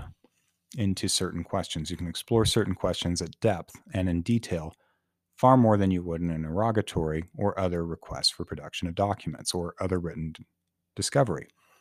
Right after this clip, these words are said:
You can also use the written discovery responses that you got before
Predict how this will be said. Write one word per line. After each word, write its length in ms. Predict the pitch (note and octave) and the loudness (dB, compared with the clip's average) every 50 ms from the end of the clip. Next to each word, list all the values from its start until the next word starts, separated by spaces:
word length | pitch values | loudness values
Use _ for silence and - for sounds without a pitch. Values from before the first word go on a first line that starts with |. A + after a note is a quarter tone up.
| - - - _ _ _ _ _ _ | -20 -20 -20 _ _ _ _ _ _
You 100 | A#2 A2 | 2 4
can 120 | - B2 | 4 4
also 320 | - B2 D3 E3+ - - G3+ | 6 6 6 6 6 6 6
use 440 | D3+ A#2 G#2+ G#2 G#2 G#2 G2 - | 6 6 6 6 4 2 0 -2
the 160 | - G2+ F#2 F#2+ | 0 0 0 2
written 240 | G#2 A2 - B2+ | 2 2 4 2
discovery 460 | B2 - - - - G2+ F2+ F2+ F2+ F2 | 2 2 2 2 2 2 2 2 2 -2
responses 840 | F2 E2 - - - A2+ A2+ A#2 A#2+ - - F2+ E2 D#2+ E2 - - | 0 0 0 0 2 2 2 2 2 0 0 -2 -2 -2 -2 -4 -4
that 100 | G2+ F2+ | -2 -2
you 100 | F2 F2 | 0 -2
got 280 | F2+ F#2 F2+ E2+ - - | 0 2 0 0 0 -4
before 580 | F#2 - - - C#3+ C#3 G#2+ F#2 F#2+ F#2 F2+ | -10 -10 0 4 6 8 8 8 8 6 2